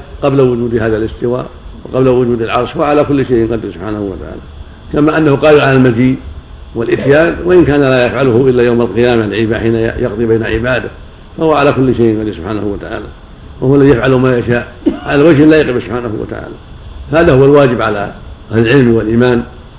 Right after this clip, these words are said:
أن يصفوا الله بما وصف بنفسه، وينزهوا عما نزه عنه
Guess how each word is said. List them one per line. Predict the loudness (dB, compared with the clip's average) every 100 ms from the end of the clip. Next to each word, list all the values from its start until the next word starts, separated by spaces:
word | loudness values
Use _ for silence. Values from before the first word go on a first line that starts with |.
| -20 -16 -4
أن | -2
يصفوا | 0 0 2
الله | 2 2
بما | 2 0
وصف | -2
بنفسه، | -4 -2 -4 -6 -16 -18 -20 -20 -18 -4
وينزهوا | 2 6 6 6 6 4
عما | 2 0
نزه | 0 -2 -2 -2
عنه | -2 -4 -4